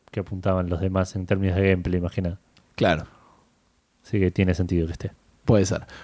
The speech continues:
Speaker 2: Bueno, y por último tenemos, eh, Twitter, en el cual se nos mezcla un poquito con todo el tema este de, de,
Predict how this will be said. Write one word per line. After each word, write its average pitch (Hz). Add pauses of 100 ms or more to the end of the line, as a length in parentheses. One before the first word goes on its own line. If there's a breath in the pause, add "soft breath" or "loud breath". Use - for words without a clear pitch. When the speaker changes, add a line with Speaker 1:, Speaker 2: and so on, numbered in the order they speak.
Speaker 2:
Bueno, 180
y -
por 220
último 220
tenemos, 160
eh, 143
Twitter, 220 (540)
en 147
el 143
cual 175
se 185
nos 151
mezcla 160
un 151
poquito 156
con 139
todo 151
el 143
tema 147
este 143
de, 123
de, 110